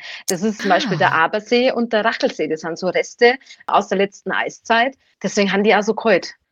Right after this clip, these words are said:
Speaker 1: Also mit unserem Plan, Kathi, dass wir mal Eisbaden gängen, äh, warten wir da schon mal richtig
Speaker 2: Uh.
Speaker 1: gut dabei. Also im wahrsten Sinne des Wortes Eisbaden.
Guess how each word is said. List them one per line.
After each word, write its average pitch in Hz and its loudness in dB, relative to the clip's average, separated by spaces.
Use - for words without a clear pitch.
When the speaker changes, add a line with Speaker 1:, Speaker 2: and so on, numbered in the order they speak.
Speaker 1:
Also 185 -4
mit 202 -2
unserem 208 -4
Plan, 180 -2
Kathi, 226 -6
dass 208 -4
wir 202 -4
mal 196 -2
Eisbaden 180 -4
gängen, 190 -4
äh, - -10
warten - 0
wir 285 6
da 285 4
schon 277 2
mal 285 6
richtig 302 6
Speaker 2:
Uh. 392 8
Speaker 1:
gut 302 6
dabei. 214 4
Also 185 2
im 214 0
wahrsten 262 2
Sinne 330 0
des 185 -8
Wortes 151 -10
Eisbaden. - -14